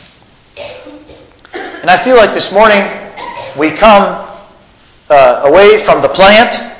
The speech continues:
and now we come to the soil. And this morning I would like to look at you is this. What is this book that we carry with us?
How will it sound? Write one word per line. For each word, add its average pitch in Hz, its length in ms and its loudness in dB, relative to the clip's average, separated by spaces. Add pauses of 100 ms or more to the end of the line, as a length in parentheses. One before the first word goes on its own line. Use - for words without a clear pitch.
(1300)
and 151 260 2
now 156 220 4
we 151 120 0
come 151 260 -2
to 143 100 -8
the 120 80 -8
soil. 117 380 -8 (2250)
And 143 80 -8
this 147 160 -4
morning 214 280 2
I 165 80 6
would 156 80 0
like 170 160 2
to 147 80 -4
look 180 180 0
at 160 100 -2
you 147 400 -4 (440)
is 147 460 0 (240)
this. - 720 -2 (1160)
What 226 220 0
is 208 180 0
this 160 360 0
book - 280 0 (180)
that 151 160 0
we 135 80 -6
carry 135 680 -2 (500)
with 151 180 0
us? - 360 -6